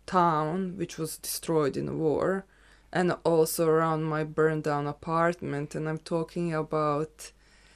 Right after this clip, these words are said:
how all my photographs, all the kind of, you know, all the material possession just disappeared. But it was so strange to see myself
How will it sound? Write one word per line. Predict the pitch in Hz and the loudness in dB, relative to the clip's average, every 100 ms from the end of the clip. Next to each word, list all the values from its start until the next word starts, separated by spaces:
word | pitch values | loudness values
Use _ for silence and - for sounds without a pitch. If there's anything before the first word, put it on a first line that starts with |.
| _ - 202 | _ -6 2
how | 196 190 190 180 170 - - | 6 8 8 6 4 0 -2
all | 156 170 | 2 4
my | 170 165 | 4 0
photographs, | - 170 170 175 156 151 147 151 | 0 -2 0 -2 0 0 -2 0
all | 165 165 | 0 0
the | 160 | -4
kind | - 160 160 | -4 -4 -2
of, | 151 - - - - - - | -4 -8 -20 -20 -20 -16 0
you | 226 | 2
know, | 190 | 2
all | - 220 247 | 4 4 4
the | 208 | 4
material | 190 - 190 196 | 0 2 4 4
possession | 185 185 180 175 - 175 165 | 2 -2 0 -2 -2 -8 -6
just | 175 170 - - | -6 -6 -8 -10
disappeared. | 175 - - 226 208 - 139 - | -12 -10 -6 0 2 2 0 -2
But | 196 196 | -4 -4
it | |
was | 196 - | -6 -2
so | 233 | -2
strange | 220 - 233 233 233 185 - | -2 -2 -2 0 0 -2 -6
to | - | -12
see | - 208 | -4 -2
myself | 214 170 156 - 156 151 156 - | 0 0 -2 -2 0 0 -2 -8